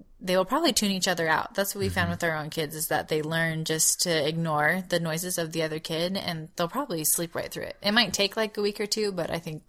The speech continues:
Speaker 1: I think they'll
Speaker 2: Yeah.
Speaker 1: get it.
Speaker 2: There's so many things in my, our experience that are really terrible, but, like, nothing's really terrible for more than a week,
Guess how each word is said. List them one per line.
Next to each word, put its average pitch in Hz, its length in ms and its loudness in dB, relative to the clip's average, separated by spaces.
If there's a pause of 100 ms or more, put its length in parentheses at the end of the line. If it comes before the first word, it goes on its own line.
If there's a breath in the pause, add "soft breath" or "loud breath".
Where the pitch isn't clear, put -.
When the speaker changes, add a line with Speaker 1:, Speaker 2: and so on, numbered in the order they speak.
(200)
Speaker 1:
I 143 80 -10
think - 160 -10
they'll - 80 -8
Speaker 2:
Yeah. - 60 -10
Speaker 1:
get - 120 -8
it. - 100 -12 (520 soft breath)
Speaker 2:
There's 123 140 8
so 151 140 12
many 147 140 8
things 120 300 4
in 110 80 2
my, 101 280 0 (100)
our 107 160 2
experience 101 800 -2
that 92 420 2 (500 soft breath)
are 107 100 6
really 135 260 12
terrible, 123 520 10
but, 151 180 2
like, 107 180 4
nothing's 131 520 4
really 117 200 4
terrible 107 400 2
for - 140 -4
more 98 200 0
than 95 120 -4
a 92 60 -4
week, 76 340 -6